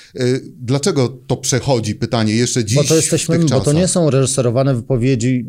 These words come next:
Speaker 2: przez, nie wiem, i narzucone przez kogoś, tylko to jesteśmy my i my tacy jesteśmy. My jesteśmy, mamy swoje opory, wierzymy w jakieś stereotypy. W związku z tym, no wiesz, no nie możemy nagle udawać, że hmm, hmm, wcale ta gruba baba w telewizji mi nie przeszkadza. No, no jakby, no przeszkadza, no. Matka Boska jest zapoconą, grubą babą, no sorry.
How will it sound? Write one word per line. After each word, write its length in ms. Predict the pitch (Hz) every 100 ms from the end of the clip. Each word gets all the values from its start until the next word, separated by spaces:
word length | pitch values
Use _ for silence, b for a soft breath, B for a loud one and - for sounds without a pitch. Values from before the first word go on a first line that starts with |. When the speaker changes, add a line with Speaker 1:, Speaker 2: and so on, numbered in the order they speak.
| -
Speaker 2:
przez, 380 | - 135 - -
nie 140 | 131
wiem, 200 | 110 123
i 120 | 123 -
narzucone 540 | 131 131 120 139 127
przez 220 | 127 131
kogoś, 400 | - 110 98 117
tylko 180 | - 123
to 80 | 139
jesteśmy 400 | 156 170 - 170
my 260 | 170 156 110
i 100 | 117
my 120 | 131
tacy 260 | 147 - 151
jesteśmy. 600 | 135 147 117 - 92 82 B B B B
My 140 | 117 131
jesteśmy, 540 | 139 156 135 143 139 135 135 139
mamy 360 | 143 139 143 135
swoje 360 | - 135 127
opory, 420 | 123 - 117 117 143 165 143
wierzymy 400 | 135 120 131 127
w 40 |
jakieś 260 | 123 131 -
stereotypy. 920 | - 123 123 - 120 - 123 131 151 151 B B -
W 40 |
związku 260 | 131 - 147
z 80 |
tym, 160 | - 156
no 120 | 165
wiesz, 160 | 160 143
no 60 |
nie 100 | 156
możemy 320 | 165 165 185 165
nagle 280 | 143 147
udawać, 360 | 147 147 139 143
że 100 | 156
hmm, 540 | 131 202 202 190 175 143
hmm, 280 | 165 156
wcale 300 | 147 175 151
ta 100 | 139
gruba 240 | 120 120 123
baba 220 | 110 110
w 60 | -
telewizji 340 | 107 101 98
mi 60 | 98
nie 100 | 92
przeszkadza. 580 | - - 85 82 92
No, 180 | 101 120
no 140 | 135 156
jakby, 280 | 151 143
no 140 | 175 190
przeszkadza, 720 | 190 254 285 349 302 202 156
no. 160 | 135 120
Matka 340 | 127 147 170
Boska 260 | 151 147 135
jest 100 | 123
zapoconą, 500 | 139 139 131 139 131
grubą 340 | 127 135 135
babą, 340 | 147 151 120 113
no 120 | 113
sorry. 320 | - 117 127